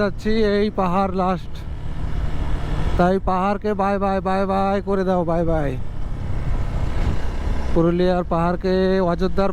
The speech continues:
পাহাড়কে বাই বাই করে দিয়ে আমরা পুরুলিয়ার দিকে যাচ্ছি। আর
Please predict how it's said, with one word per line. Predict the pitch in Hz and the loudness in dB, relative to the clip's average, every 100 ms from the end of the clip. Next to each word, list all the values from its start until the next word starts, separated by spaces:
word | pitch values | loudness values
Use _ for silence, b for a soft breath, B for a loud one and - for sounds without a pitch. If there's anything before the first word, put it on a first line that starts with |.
| - | 0
পাহাড়কে | 175 180 185 185 | 0 -2 -2 0
বাই | 180 185 | 0 0
বাই | 185 185 190 | 0 0 0
করে | 185 185 185 151 | 0 2 0 0
দিয়ে | 180 185 196 175 | 2 2 2 2
আমরা | 170 175 | 0 0
পুরুলিয়ার | 180 175 180 175 165 | 0 2 2 2 2
দিকে | 185 185 180 | 2 2 2
যাচ্ছি। | 175 - 190 202 208 185 - - - - - - - - - - - - - - - - - - - - - - - - - - - - - - | 0 0 2 2 2 -2 -6 -4 -2 0 0 -2 0 0 2 0 0 -2 0 0 0 0 0 0 0 0 0 0 0 0 0 0 0 0 2 2
আর | 156 | 2